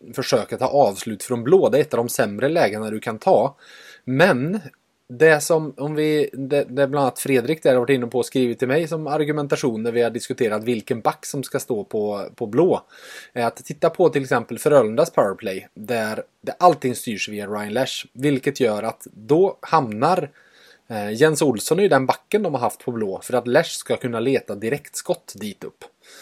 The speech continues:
<clears throat> Även om det är väl svårt att säga något annat än att typ Stefan Elliott är en mer offensiv kvalitativ back än Jens Olsson,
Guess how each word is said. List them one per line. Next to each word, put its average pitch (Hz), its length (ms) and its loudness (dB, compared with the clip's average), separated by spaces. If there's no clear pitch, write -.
<clears throat> - 600 -4
Även 120 420 0
om 117 300 -4
det 98 160 -12
är 113 40 -8
väl 127 160 -6
svårt 120 180 -2
att - 40 -8
säga 131 140 2
något 117 140 -4
annat 107 200 -4
än 110 80 -6
att 107 100 -10
typ 104 180 -8
Stefan - 460 -4
Elliott 120 460 -6
är 120 80 2
en 113 540 -8
mer 110 480 -8
offensiv 127 500 -6
kvalitativ 104 600 -4
back - 280 -2
än 117 200 -10
Jens 107 220 -6
Olsson, 104 420 -12